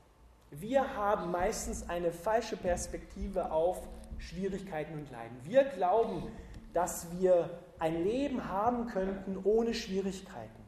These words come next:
Das wünschen wir uns zumindest. Wenn doch nur alles glatt gehen würde. Und jetzt passiert schon wieder was.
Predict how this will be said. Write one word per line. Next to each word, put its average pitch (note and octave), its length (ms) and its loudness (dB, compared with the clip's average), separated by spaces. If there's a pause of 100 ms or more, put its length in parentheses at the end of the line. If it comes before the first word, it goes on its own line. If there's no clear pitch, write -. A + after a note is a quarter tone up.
(100)
Das C3+ 160 -8
wünschen G#3+ 320 2
wir F3+ 120 2
uns E3 200 -4
zumindest. - 760 -10 (280)
Wenn G#3+ 180 8
doch A3+ 180 10
nur G#3 260 0
alles G3+ 360 0
glatt F3+ 340 -4
gehen D3+ 340 -6
würde. A2+ 240 -10 (380)
Und F3 80 -2
jetzt A3 220 8
passiert G#3 360 2 (280)
schon F#3+ 420 0
wieder C#3+ 260 0
was. - 360 -12